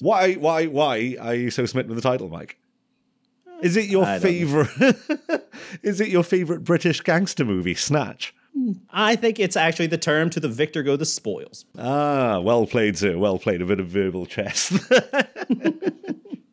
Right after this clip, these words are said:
Speaker 2: So on those notes, I guess we are done reviewing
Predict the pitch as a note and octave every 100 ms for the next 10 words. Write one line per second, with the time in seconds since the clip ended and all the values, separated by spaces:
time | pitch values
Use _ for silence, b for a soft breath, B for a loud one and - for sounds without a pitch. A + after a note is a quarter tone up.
0 | _ - F3+ F#3 C#4 D#4 A3+ G3 F3 C#3
1 | D#3+ D#3+ - D3 F#3 G#3 G#3 E3+ C3 F3+
2 | G3 F#3 D#3+ D#3+ C#3 F3 D#3+ D#3 C#3+ D3